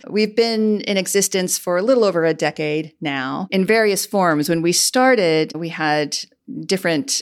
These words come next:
organizations for different levels in the State Department. So we had a junior women's organization and then a mid-level and a senior. About seven years ago, we decided that it was time to really combine forces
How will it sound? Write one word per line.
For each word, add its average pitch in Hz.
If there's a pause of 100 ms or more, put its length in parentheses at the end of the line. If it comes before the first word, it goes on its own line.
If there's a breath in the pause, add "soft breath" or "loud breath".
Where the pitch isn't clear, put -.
organizations 175
for -
different 165
levels 160
in 160
the 156
State 156
Department. 147
So 175
we 160
had 160
a 156
junior 170
women's 165
organization 160
and 156
then 156
a 151
mid-level 156
and 151
a 147
senior. 151 (360 soft breath)
About 202
seven 202
years 208
ago, 254
we 220
decided 185
that 165
it 175
was 170
time 170
to 156
really 156
combine 165
forces 156